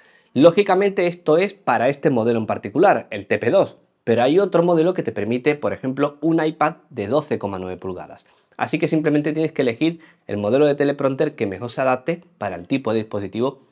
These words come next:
que vayas a utilizar, pues eso, como teleprompter. Bueno,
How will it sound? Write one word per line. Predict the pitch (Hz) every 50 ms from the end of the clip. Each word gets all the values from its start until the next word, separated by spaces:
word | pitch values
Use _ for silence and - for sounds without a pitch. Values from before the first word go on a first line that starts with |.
| _ _ _ _
que | - 113
vayas | 110 120 139 160 151 -
a | 151
utilizar, | 127 - 123 113 110 - 131 131 131 131 _
pues | - 90 -
eso, | 107 101 - 85 - _
como | - 107 101 92
teleprompter. | 90 92 85 85 85 95 92 85 85 - 73 - _ _ _ _ _ _ _ _ _
Bueno, | - 123 123 104 85 -